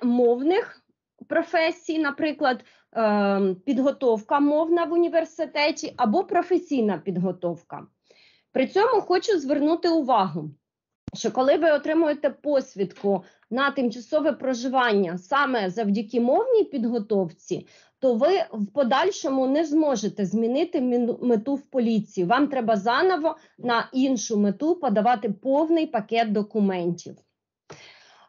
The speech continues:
А, максимальний термін дії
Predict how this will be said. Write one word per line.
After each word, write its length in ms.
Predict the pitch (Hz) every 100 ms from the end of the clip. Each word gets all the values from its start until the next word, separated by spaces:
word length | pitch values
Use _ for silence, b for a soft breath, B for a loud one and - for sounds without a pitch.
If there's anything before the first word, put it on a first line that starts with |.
| -
А, 560 | 226 220 214 202 202
максимальний 800 | 208 226 240 294 302 466 440 320
термін 560 | - 285 330 320 277 208
дії 680 | 196 196 185 185 254 370